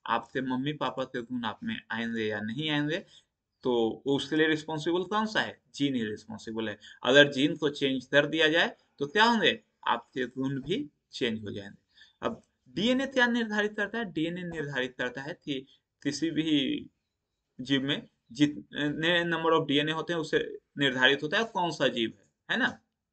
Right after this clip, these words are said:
चलिए, और जीन क्या अनुवांशिकता को निर्धारित करते हैं, या बहुत बार क्या बोल सकते हैं आप, डीएनए ही क्या होते हैं, डीएनए के अंदर जीन होते हैं,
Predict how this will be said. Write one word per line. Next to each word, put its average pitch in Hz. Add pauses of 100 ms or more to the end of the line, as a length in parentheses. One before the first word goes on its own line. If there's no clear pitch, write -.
(920)
चलिए, 151
और 156
जीन 220
क्या 247
अनुवांशिकता 143
को - (100)
निर्धारित 113
करते 107
हैं, 104 (260)
या 175
बहुत 175
बार 185
क्या 196
बोल 185
सकते 190
हैं 220
आप, 180
डीएनए 147
ही 196
क्या 233
होते 214
हैं, 127
डीएनए 156
के 190
अंदर 185
जीन 175
होते 165
हैं, 170